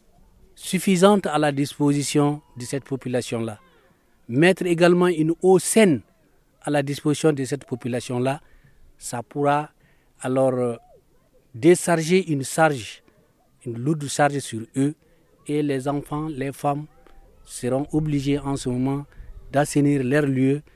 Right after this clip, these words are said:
de s'assainir eux-mêmes, afin que la santé qu'ils réclament tous les jours puisse être à leur disposition.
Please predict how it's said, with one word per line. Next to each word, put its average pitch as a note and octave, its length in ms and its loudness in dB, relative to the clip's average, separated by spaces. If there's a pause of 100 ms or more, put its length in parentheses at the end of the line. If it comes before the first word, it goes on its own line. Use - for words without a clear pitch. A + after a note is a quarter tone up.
(140)
de A#2+ 100 -6
s'assainir D3 640 0
eux-mêmes, C#3+ 380 2 (300)
afin C3 440 -4
que C3+ 120 -4
la B2 280 -4
santé C3+ 520 -2 (440)
qu'ils B2 200 -6
réclament B2+ 420 -2
tous C3+ 140 -4
les B2 140 -2
jours B2 240 -4 (380)
puisse - 380 -8 (460)
être B2+ 220 -8
à A2+ 80 -6
leur A#2 140 -6
disposition. G#2+ 560 -10